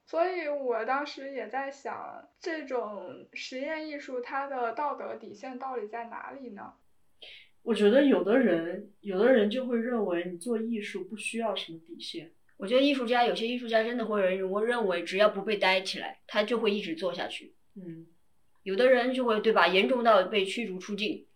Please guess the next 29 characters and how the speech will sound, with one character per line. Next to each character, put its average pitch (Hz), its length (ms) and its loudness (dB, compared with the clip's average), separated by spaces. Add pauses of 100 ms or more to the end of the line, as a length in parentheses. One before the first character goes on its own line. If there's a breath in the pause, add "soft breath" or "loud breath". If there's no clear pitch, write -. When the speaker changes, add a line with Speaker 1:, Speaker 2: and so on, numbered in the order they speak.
(180)
Speaker 3:
有 165 100 -12
的 202 120 0
人 190 260 2
会 202 120 -2
被 185 140 0
关 185 180 2
进 180 160 -4
监 170 260 -4
狱， 175 280 -6
还 190 160 -6
是 269 140 4
会 262 160 8
有 180 60 4
一 208 120 0
些 214 120 0
艺 208 140 0
术 202 100 -4
家 190 280 4
真 226 240 2
的 185 240 4
是 185 500 -4
跨 233 220 4
越 202 140 4
了 185 120 0
那 185 80 -2
条 185 220 -4
底 156 120 -10
线 - 280 -6
的。 - 120 -20